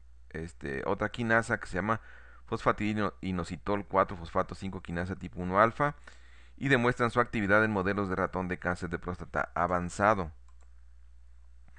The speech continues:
Apareció también referido en esta revista. La pequeña molécula se llama isa dos mil once B. Fue descubierta en los estudios de,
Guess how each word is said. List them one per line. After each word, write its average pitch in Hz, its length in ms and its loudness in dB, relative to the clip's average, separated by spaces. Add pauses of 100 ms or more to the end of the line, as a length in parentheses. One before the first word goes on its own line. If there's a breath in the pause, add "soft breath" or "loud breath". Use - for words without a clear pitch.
(480 loud breath)
Apareció 98 600 0
también 92 280 0
referido 90 260 -2
en 95 60 0
esta 98 160 2
revista. 127 540 0 (640 loud breath)
La 90 220 4
pequeña 107 320 2
molécula 110 460 2
se 95 140 -2
llama 110 440 4
isa 131 380 4
dos 92 200 0
mil 101 200 0
once 95 280 0
B. 131 260 0 (540 loud breath)
Fue 110 120 2
descubierta 113 680 4
en 95 140 0
los 92 140 -2
estudios 113 480 -4
de, 87 460 0